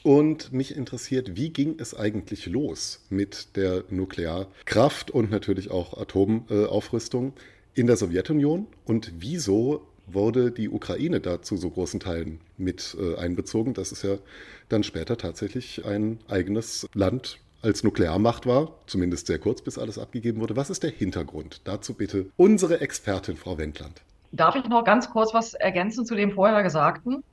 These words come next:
Speaker 1: Immer.
Speaker 2: Sowohl was die, äh, sowohl was die, äh, das Kriegsvölkerrecht angeht, als auch was die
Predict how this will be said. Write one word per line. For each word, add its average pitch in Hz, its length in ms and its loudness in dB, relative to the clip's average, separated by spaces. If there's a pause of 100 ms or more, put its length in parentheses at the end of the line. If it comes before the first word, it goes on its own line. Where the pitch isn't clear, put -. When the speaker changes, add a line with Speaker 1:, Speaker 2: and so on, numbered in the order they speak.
(220)
Speaker 1:
Immer. 180 320 6 (480)
Speaker 2:
Sowohl 185 360 2
was 196 220 4
die, 190 240 0
äh, 180 380 4
sowohl 185 340 2
was 202 180 2
die, 175 460 -2 (380)
äh, 180 120 -10 (200)
das 165 240 -6
Kriegsvölkerrecht 208 800 2
angeht, 202 480 2
als 170 200 4
auch 170 120 -2
was 190 120 -6
die 165 140 0